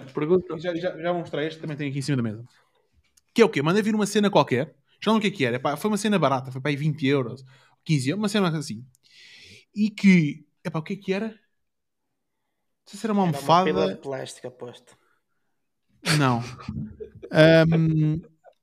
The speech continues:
Speaker 2: não sei o que é que era, pronto. Era uma cena qualquer que foi, tipo, vinte euros, ok? E depois eles tinham lá uma cena, um, um link, que depois ia até para um messenger bot, ok? Para tu mandares vir um saco.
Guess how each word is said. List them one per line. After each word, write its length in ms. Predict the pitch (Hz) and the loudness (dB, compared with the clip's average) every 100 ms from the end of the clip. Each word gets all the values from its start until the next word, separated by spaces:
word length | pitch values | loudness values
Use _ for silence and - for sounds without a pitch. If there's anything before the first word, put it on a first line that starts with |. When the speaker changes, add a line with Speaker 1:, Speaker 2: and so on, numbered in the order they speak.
| _ - - | _ -16 -2
Speaker 2:
não 100 | 220 | 2
sei 100 | 240 | 2
o 40 | |
que 40 | |
é 40 | 190 | 0
que 100 | 139 | -2
era, 120 | 107 | -4
pronto. 260 | 156 113 - - - - | -4 -4 -6 -20 -20 -16
Era 140 | - 226 | -4 -2
uma 100 | 247 | 0
cena 180 | 247 226 | 0 0
qualquer 320 | 202 220 208 | 0 0 -2
que 60 | |
foi, 320 | - 185 151 139 | 0 -2 0 -2
tipo, 260 | 139 - - 151 127 147 | -8 -12 -18 -16 -16 -10
vinte 360 | 165 180 151 | 0 0 2
euros, 280 | 131 107 117 | -2 -2 -10
ok? 300 | 123 151 165 170 | -2 0 0 -2
E 60 | |
depois 200 | 165 254 | 0 2
eles 120 | 254 | 2
tinham 160 | - 185 | 4 6
lá 80 | 165 | 6
uma 160 | 180 | 6
cena, 420 | 165 147 127 127 135 | 2 2 0 -2 -4
um, 600 | 165 147 135 127 123 131 | 0 2 2 0 -2 0
um 180 | 175 160 | 4 6
link, 280 | 160 202 - - _ | 6 4 -2 -18 _
que 80 | - | -20
depois 240 | - 185 175 | 4 4 6
ia 100 | 170 | 2
até 120 | 165 | 0
para 140 | 156 | -2
um 120 | 151 | -2
messenger 460 | 147 143 - 135 139 | 0 0 -2 -8 -8
bot, 320 | 127 135 - - _ _ _ _ _ - | -6 -6 -8 -20 _ _ _ _ _ -16
ok? 220 | 123 135 180 - - - - _ | -2 2 2 -2 -20 -20 -20 _
Para 200 | 208 214 | 4 4
tu 380 | 214 202 165 | 2 0 0
mandares 440 | 135 147 165 185 151 | -2 0 4 4 2
vir 520 | 139 165 190 208 - | -6 -4 -2 -4 -6
um 120 | 202 202 | -4 -2
saco. 500 | - 185 - - | 2 2 0 -20